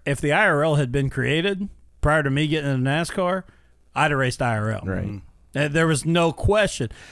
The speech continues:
Speaker 1: And I think for nascar fans, that's probably hard to hear.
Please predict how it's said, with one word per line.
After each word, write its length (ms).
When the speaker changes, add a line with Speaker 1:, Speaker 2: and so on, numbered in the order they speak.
Speaker 1:
And 120
I 120
think 320
for 400
nascar 600
fans, 300
that's 140
probably 320
hard 260
to 100
hear. 380